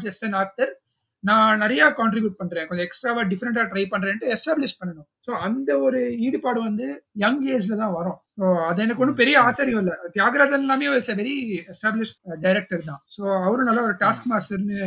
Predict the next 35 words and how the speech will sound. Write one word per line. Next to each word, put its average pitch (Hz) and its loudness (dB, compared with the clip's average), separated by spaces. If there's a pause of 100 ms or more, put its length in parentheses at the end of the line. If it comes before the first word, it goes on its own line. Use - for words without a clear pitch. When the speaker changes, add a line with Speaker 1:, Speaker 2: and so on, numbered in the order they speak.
(100)
Speaker 1:
கேள்விப்பட்டேன் 175 0
நான் 139 -12
அவரோட 156 -2
படத்துல 175 -2
எல்லாம். 151 -2 (480)
So 226 -2
Speaker 2:
ஓகே. 220 0
Speaker 1:
சொல்லவே 269 4
வேண்டாம், 208 4
Speaker 2:
ஓகே. 131 -14
Speaker 1:
நிறைய 208 2
he 240 2
would 220 -2
have 196 -6
pushed 233 -2
his 240 2
son 214 2
to 214 4
its 196 0
limits 202 2
and, 185 2
uh, 147 -6 (220)
அந்த 208 2
இன்க்விசிட்டிவ்னஸ், 208 2 (380)
அந்த 185 0
ஈகர்னஸ்லாம் 220 2
அந்த, 190 2
அந்த 175 0
ட்வென்டி 190 0
ஒன், 190 0
ட்வென்டி 185 -4
டூ 196 0
இயர்ஸ்ல 196 0
கண்டிப்பா 185 -2
இருக்கும். 185 -2